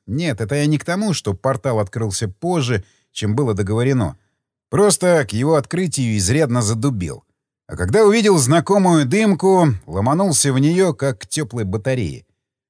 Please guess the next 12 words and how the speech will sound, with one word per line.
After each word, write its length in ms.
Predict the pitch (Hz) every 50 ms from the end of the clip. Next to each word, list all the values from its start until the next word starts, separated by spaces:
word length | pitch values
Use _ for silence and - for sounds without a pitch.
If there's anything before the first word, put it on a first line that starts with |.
| _ _ -
Хорошо 300 | 78 82 95 - 190 226
еще 320 | 214 165 - - 180 156
вспомнил 640 | 113 - - - - 185 180 165 165 156 147 123 101
заработанную 640 | 87 107 110 123 131 147 165 143 143 131 131 123 107
в 40 | 98
свое 220 | - 113 123 131
время 340 | 131 139 139 135 123 120 117
шишку 460 | 107 - - 185 170 - - - 95
и 140 | 98 123 135
в 80 | 117 -
последний 540 | - 127 117 - 151 151 131 123 127 123 113
момент, 460 | 117 131 143 165 175 160 127 101